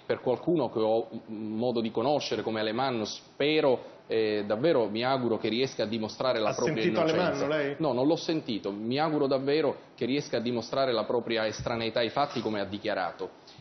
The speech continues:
Speaker 1: La cosa reale, se l'inchiesta, come io penso nel suo insieme, è fondata, è che, mm, ci sono dei cialtroni che non smettono di rubare. E allora è inutile che noi facciamo le leggi anticorruzione se non cambia un costume. Non si ruba, ma non perché lo dice un comandamento della Chiesa Cattolica,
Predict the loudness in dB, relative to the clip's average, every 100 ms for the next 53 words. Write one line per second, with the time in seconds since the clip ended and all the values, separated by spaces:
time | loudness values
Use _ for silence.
0 | -6 -2 0 4 4 4 -2 -4 -8 -2
1 | 2 2 2 0 -2 -4 -6 -18 -20 -18
2 | -16 0 4 4 2 0 0 0 0 -4
3 | -4 0 2 2 2 0 0 -2 -2 0
4 | 0 0 -2 -2 -2 -4 -2 0 2 2
5 | 0 -2 -4 -18 -6 -6 -4 -2 -2 -2
6 | -6 -4 -4 -4 -2 0 2 2 2 0
7 | 0 0 0 0 -2 0 2 0 0 -2
8 | 0 2 2 2 2 2 0 -4 -8 -12
9 | 0 2 4 4 4 4 2 4 2 2
10 | 2 4 2 0 -8 -4 -2 -2 2 2
11 | 2 4 4 4 2 0 0 2 0 -2
12 | 0 0 -2 -2 0 2 2 0 0 0
13 | 2 0 4 4 2 2 0 2 4 6
14 | 6 6 2 4 6 6 6 4 4 2
15 | 2 6 6 6 2 2 2 2 2 2
16 | 4 4 4 4 4 4 6 6 4 4
17 | 6 4